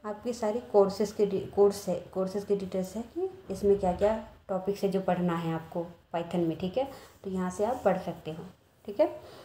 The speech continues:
अब आपको, अब आपने mentor section में language choose कर लिया, group ज्वाइन कर लिया, अब courses पढ़ लिया, अब आपको practical करने की ज़रूरत है, क्योंकि programming में ज़्यादा practical करने की ही ज़रूरत है। जितना practical करोगे आप उतना ही सीखोगे। तो इसके लिए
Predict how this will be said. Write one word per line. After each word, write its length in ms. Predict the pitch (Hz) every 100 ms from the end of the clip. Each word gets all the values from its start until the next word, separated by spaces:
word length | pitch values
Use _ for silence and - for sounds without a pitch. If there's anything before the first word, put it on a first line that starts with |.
| - -
अब 180 | 247 254
आपको, 260 | 233 - 214
अब 280 | 277 214
आपने 280 | 208 202 208
mentor 300 | 202 190 190
section 320 | 185 196 202
में 120 | 196 196
language 380 | 180 180 180 180
choose 180 | 180 -
कर 140 | 175
लिया, 340 | 175 175 175 175
group 260 | 180 185
ज्वाइन 260 | 170 170 165
कर 180 | 170 170
लिया, 240 | 170 170
अब 220 | - 180 -
courses 380 | 180 175 190
पढ़ 160 | - 170
लिया, 380 | 165 165 170 165 180 -
अब 140 | 202 208
आपको 340 | 202 - 294 359 - - -
practical 480 | 196 180 - 190 185
करने 260 | 180 170
की 100 | 160
ज़रूरत 180 | 165 160
है, 60 | 170
क्योंकि 200 | 233 254
programming 540 | - 214 208 214 247
में 140 | 277 339 - - -
ज़्यादा 200 | 214 214
practical 640 | 233 202 190 - 214 233
करने 340 | 226 190 190 196
की 140 | 196
ही 140 | 196 196
ज़रूरत 260 | 170 156
है। 120 | 180
जितना 240 | 175 190 233
practical 520 | 226 214 - 214 233
करोगे 200 | 247 262
आप 120 | 294
उतना 220 | 208 202
ही 100 | 190 185
सीखोगे। 460 | 180 175 170 165 - - - - -
तो 60 |
इसके 280 | 254 254 262
लिए 280 | 247 277 392